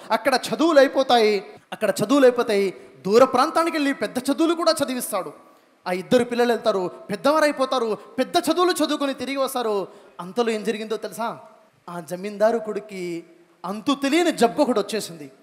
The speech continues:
ఎక్కడికి వెళ్ళినా చికిత్స జరగటం లేదు, ఎక్కడికి వెళ్ళినా చికిత్స జరగడం లేదు. అప్పుడు ఒక వ్యక్తి వచ్చేసి అతను అప్పుడే కనుక్కున్న ఒక కొత్త మందు ఇచ్చి ఆ జబ్బును నయం చేశాడు.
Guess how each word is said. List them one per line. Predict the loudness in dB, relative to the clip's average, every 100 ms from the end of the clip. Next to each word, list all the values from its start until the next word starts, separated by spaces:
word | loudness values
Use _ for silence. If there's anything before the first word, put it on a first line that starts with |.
| _ _ -16
ఎక్కడికి | -12 -6 -4 -4
వెళ్ళినా | -4 -4
చికిత్స | -4 -8 -8
జరగటం | -4 -4 -2 -4
లేదు, | -2 -4 -6 -12 -8
ఎక్కడికి | -4 -2 -2
వెళ్ళినా | -4 -4
చికిత్స | -4 -4 -2
జరగడం | 0 2 0
లేదు. | 2 2 2 -2 0
అప్పుడు | 0 6 8 8 6 0 -4
ఒక | 0 2
వ్యక్తి | 2 0 0 2
వచ్చేసి | 4 2 0 0 0 0 -4 -4
అతను | -2 0 -2
అప్పుడే | -4 -2 0 2 2 0
కనుక్కున్న | -2 -2 -2 0
ఒక | -2
కొత్త | -4 -4 -4 0 0
మందు | 0 -2 0
ఇచ్చి | 0 0 0 0 0 -4 -4
ఆ | -2
జబ్బును | 0 0 2 0
నయం | 0 -2 -4 -6
చేశాడు. | -2 0 2 0